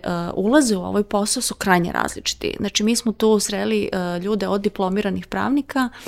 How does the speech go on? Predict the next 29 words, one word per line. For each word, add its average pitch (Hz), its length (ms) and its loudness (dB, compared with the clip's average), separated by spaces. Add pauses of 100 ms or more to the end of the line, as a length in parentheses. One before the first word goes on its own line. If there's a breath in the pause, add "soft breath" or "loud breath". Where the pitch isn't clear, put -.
(280 loud breath)
e, 202 180 -2
do, 214 400 2 (300)
e, 185 40 -2
bivših 196 380 2
zatvorenika 180 880 -2 (240 loud breath)
koje 208 140 2
niko 214 220 2
nije 196 120 2
hteo 185 260 0
da 180 100 -6
zaposli, 311 600 0 (340 loud breath)
do 285 380 6 (340)
preovlađujućeg 214 840 2
nekog, 220 500 2
e, 185 420 0
sloja 226 320 2
ljudi 254 320 -2
koji 240 320 4
je 190 160 4 (400)
ima 226 200 4
srednju 208 360 0
školu, 311 540 0 (300 loud breath)
to 247 100 4
su, 240 80 -2
znači, 220 260 0
ljudi 214 240 2
koji 220 240 6
inače, 285 300 4 (120)
e, - 0 -